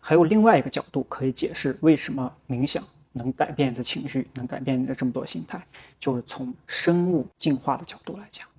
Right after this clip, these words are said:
人类的这个大脑呢，可以大致分为这么三个级别。最里边的那层呢，叫做爬行脑，包括这个小脑、脑干这部分。这部分是人类最先进化出来的啊，当时人类可能还是个动物，它们主要控制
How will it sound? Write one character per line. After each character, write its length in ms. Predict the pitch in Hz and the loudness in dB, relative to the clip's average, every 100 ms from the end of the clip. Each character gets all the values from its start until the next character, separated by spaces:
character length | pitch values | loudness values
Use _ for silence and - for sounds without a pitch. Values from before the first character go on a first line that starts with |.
| _ | _
人 240 | - 135 190 | -2 4 6
类 120 | 196 | 6
的 40 | |
这 80 | 135 | 6
个 80 | 147 | 2
大 140 | - - | -2 -2
脑 120 | 262 - | -4 -8
呢， 120 | - - | -14 -8
可 140 | 135 | -8
以 80 | - - | -8 -10
大 80 | 196 - | -16 -2
致 160 | 165 | -2
分 220 | - 135 | 0 -2
为 100 | 127 | -2
这 120 | 123 135 | -2 -4
么 120 | - | -4
三 280 | - 147 156 | -2 0 0
个 80 | |
级 180 | - 127 | -2 -4
别。 160 | 156 226 _ _ _ | -6 -10 _ _ _
最 140 | - 247 | 6 8
里 160 | 131 | 8
边 160 | 170 208 | 8 8
的 60 | |
那 180 | 151 131 | 6 2
层 220 | - 127 | 0 -2
呢， 120 | 123 - - | -2 -4 -4
叫 160 | 139 123 | -2 0
做 240 | 139 - - | -2 -6 -8
爬 240 | - 120 | -2 0
行 260 | - 131 156 | 0 0 0
脑， 100 | - _ _ _ - | -2 _ _ _ -6
包 100 | 135 | -2
括 160 | 143 123 | 0 -2
这 80 | |
个 100 | 127 - - | -4 -10 -12
小 240 | - 127 | -6 -2
脑、 160 | 160 - _ - | -2 -2 _ -4
脑 180 | 143 - | -2 4
干 200 | 170 - - _ _ | 2 2 -12 _ _
这 140 | - 170 | 4 4
部 120 | - | 4
分。 160 | - - _ _ _ | -8 -14 _ _ _
这 180 | - 220 | 8 8
部 140 | 143 | 8
分 180 | 131 131 | 2 0
是 100 | 135 | 2
人 140 | 131 139 | 2 2
类 140 | 175 | 0
最 260 | - 196 127 | 0 0 0
先 320 | - 185 196 | 0 0 0
进 180 | 190 135 | 0 -2
化 140 | - - | -4 -10
出 160 | - | -12
来 140 | 226 233 | -14 -16
的 60 | - - | -20 -20
啊， 120 | 156 - | -16 -6
当 100 | 139 | -4
时 160 | 135 | -2
人 100 | 123 131 | -2 0
类 100 | 131 | -2
可 100 | 123 | -2
能 100 | 127 | -4
还 80 | |
是 60 | 123 | -6
个 80 | 123 | -2
动 140 | - | 0
物， 200 | - - - - | -2 -8 -16 -2
它 220 | - 208 | 4 6
们 140 | 202 - _ - | 4 0 _ -4
主 140 | 131 | 4
要 140 | 151 139 | 4 4
控 360 | - 180 127 | 2 2 2
制 140 | 127 | -2